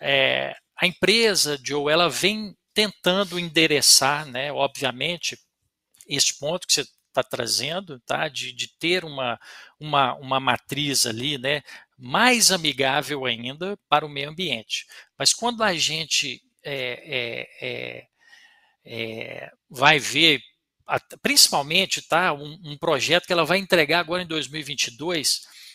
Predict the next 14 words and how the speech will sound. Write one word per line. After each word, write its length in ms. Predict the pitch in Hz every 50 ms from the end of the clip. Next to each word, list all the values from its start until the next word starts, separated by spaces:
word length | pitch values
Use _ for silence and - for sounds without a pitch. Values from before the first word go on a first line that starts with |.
| - _ _ _
que 160 | - - 135
é 60 | 139
o 80 | 139 139
projeto 640 | 131 143 139 135 120 110 123 139 143 139 - -
de 160 | 127 117 139 143
Azulão 540 | 143 127 131 139 131 123 135 147 165 170
Jaguatirica, 840 | 147 139 135 123 123 131 123 - - - 120 123 160 180 160 - 135
ali, 240 | 120 120 139 151 147
muito 460 | 131 127 139 156 185 202 - - 165
voltado 560 | 139 151 156 143 - - 143 147 143 139 131 _
pro 160 | - 170 190
norte 520 | 180 156 151 151 170 190 175 - - -
do 120 | 147 135 143
país, 720 | _ _ 131 120 127 139 156 175 165 - - - -